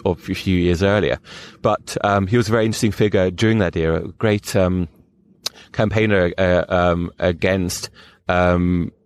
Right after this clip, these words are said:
uh, uh, uh, uh, uh, so another breakout of hot war, which would, which would have included, uh, nuclear weapons, which, you know, would have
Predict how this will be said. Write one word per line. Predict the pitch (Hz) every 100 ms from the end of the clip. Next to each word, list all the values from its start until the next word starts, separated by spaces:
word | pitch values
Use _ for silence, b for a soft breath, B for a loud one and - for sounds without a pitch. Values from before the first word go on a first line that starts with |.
| -
uh, | 92 - 104 -
uh, | 101 - -
uh, |
uh, | 95 87 - 87 - - -
uh, | - 90
so | - -
another | 107 107 95 87 87 104 92 - -
breakout | 92 87 95 87
of | 80
hot | 98 87
war, | 82
which | 82 -
would, | 82 90 -
which | 92 -
would | 98 87
have | 90
included, | 90 95 87 85 - B B B B -
uh, | 82 87
nuclear | 87 - 90
weapons, | 92 117 78 - -
which, | - - -
you | 87
know, | 80
would | 85 90
have | 78